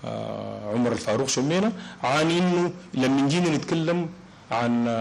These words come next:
ملامح القانون، استعرضنا كل الملامح اللي أنا ذكرتها قبل شوية دي،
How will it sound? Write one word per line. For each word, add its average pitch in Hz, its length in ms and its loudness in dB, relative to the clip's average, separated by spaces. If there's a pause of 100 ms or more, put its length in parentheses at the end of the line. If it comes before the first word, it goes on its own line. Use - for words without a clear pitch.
(140)
ملامح 117 380 0
القانون، 151 360 0
استعرضنا 196 580 2
كل 208 380 0
الملامح 165 500 2
اللي 147 140 0
أنا 147 100 2
ذكرتها 139 360 -2
قبل 120 220 -2
شوية 160 200 2
دي، 175 140 0